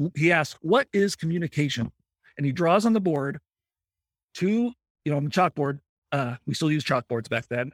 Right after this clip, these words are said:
And it was, uh, two stick figures, and one stick figure had an arrow. And he said, "It's when one person, or when someone sends," and then he, on the other, other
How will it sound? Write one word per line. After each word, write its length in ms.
And 180
it 80
was, 300
uh, 260
two 180
stick 260
figures, 440
and 220
one 180
stick 240
figure 200
had 120
an 80
arrow. 420
And 100
he 80
said, 200
"It's 120
when 240
one 220
person, 480
or 80
when 180
someone 560
sends," 920
and 120
then 100
he, 180
on 120
the 140
other, 260
other 280